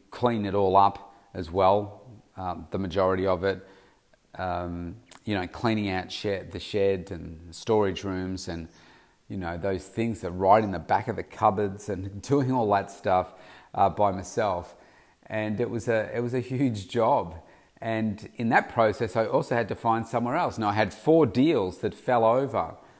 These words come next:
uh, through no fault of my own, uh, which ultimately ended up me finding a block of land here to build. Um, but it also meant that I needed to rent for about, oh, ten months or something,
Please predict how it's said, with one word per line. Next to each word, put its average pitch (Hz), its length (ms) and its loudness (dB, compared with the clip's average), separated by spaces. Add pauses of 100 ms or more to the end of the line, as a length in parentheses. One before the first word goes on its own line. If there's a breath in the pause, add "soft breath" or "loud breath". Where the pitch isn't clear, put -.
(200 loud breath)
uh, 95 280 -2
through 104 340 -2
no 113 240 2
fault 131 260 4
of 104 80 -4
my 101 420 -2
own, 92 180 -10 (580 soft breath)
uh, 107 220 2
which 104 280 -2
ultimately 107 680 0
ended 95 200 -4
up 92 320 -4
me 98 200 -4
finding 95 720 2
a 95 140 -2
block 107 300 2
of 90 120 -4
land 92 300 -4
here 107 220 -4
to 98 120 -10
build. 92 480 -8 (580 soft breath)
Um, 101 380 -6
but 101 120 2
it 104 120 4
also 117 300 4
meant 98 240 -4
that 92 80 -6
I 98 100 2
needed 98 280 -4
to 107 100 -6
rent 117 300 -6
for - 120 -6
about, 85 480 -2 (420)
oh, 85 220 -8
ten 101 220 -8
months 92 280 -8
or 104 60 -8
something, 85 540 -10